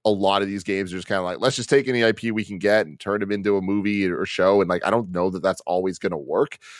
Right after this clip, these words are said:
Um, but I mean, look, even this year, we have Uncharted coming up in a couple of weeks, unless it gets delayed.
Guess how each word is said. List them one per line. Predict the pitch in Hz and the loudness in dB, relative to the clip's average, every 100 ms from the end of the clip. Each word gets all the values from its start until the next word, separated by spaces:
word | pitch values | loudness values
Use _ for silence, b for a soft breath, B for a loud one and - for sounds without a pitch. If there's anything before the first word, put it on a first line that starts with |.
| B B | B B
Um, | 113 110 95 90 85 _ _ | 4 6 4 2 -8 _ _
but | 117 117 | 4 6
I | 113 | 6
mean, | 120 | 4
look, | 117 110 - | 4 2 2
even | 107 104 | -4 -2
this | 107 117 | 0 0
year, | 135 87 | 2 2
we | 90 | 0
have | 95 | 0
Uncharted | 95 117 110 107 | 0 2 0 0
coming | 113 110 | 0 2
up | 110 | 2
in | 107 | 0
a | |
couple | 123 113 107 107 | 0 0 0 -4
of | |
weeks, | 98 120 - 82 | -2 -4 -6 -12
unless | 87 | -12
it | - | -6
gets | 95 - | -8 -6
delayed. | 87 101 127 | -2 4 4